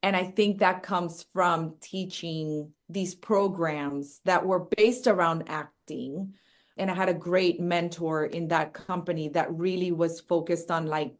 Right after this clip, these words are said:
getting us to be good teachers. That, I think, was, like, a great groundwork. So I w-, I had that job when I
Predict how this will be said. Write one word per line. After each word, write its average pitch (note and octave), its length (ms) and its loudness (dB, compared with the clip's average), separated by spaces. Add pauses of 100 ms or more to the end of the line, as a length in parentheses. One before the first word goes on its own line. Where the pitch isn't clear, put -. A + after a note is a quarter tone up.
(160)
getting E3+ 380 0
us E3 240 0
to F3 120 -10
be E3 120 -4
good E3 240 -4
teachers. F#3+ 680 -8 (140)
That, G#3 420 8
I G#3 120 4
think, G#3 280 0
was, G3 140 0
like, F3 160 0
a E3+ 60 2
great E3+ 440 -2
groundwork. D#3+ 1000 0 (560)
So G#3 200 4
I G3+ 60 8
w-, F#3+ 220 2
I G3 120 4
had A3 420 4
that F#3+ 240 4
job E3 600 2
when F#3+ 280 0
I F3 240 2